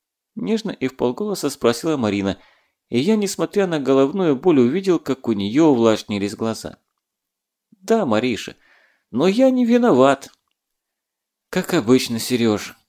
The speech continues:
не надоело?» Она отвернула голову и достала упаковку с одноразовым шприцем, набрала какой-то препарат из ампулы и сделала мне укол. «Сейчас лучше станет.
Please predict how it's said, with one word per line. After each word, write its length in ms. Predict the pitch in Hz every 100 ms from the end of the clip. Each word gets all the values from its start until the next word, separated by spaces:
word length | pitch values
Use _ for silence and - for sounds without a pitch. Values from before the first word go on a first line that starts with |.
| _ _ -
не 180 | 151 175
надоело?» 720 | 170 151 160 170 156 90 - _ _ _ _ _ _ _ _ _ _ _ _ _
Она 220 | - 202 -
отвернула 580 | 131 - 123 120 113
голову 420 | 135 240 220 185 - _ _
и 100 | 226
достала 400 | 190 151 - 208
упаковку 720 | - 139 131 120 175 175 151
с 100 | 143
одноразовым 560 | 123 107 120 139 139 135
шприцем, 540 | - 107 101 - 90 - _ _
набрала 400 | 101 110 113 110
какой-то 460 | 104 101 104 - 98
препарат 560 | 98 95 143 185 185
из 180 | 165 160
ампулы 520 | 160 156 - 139 131 _ _
и 140 | - 147
сделала 520 | 101 147 170 151 139
мне 240 | 101 98
укол. 480 | 98 - - 67 - _ _ _ _ _ _ _ -
«Сейчас 520 | - 160 240 202 -
лучше 280 | 113 - 104
станет. 640 | - 107 92 95 - -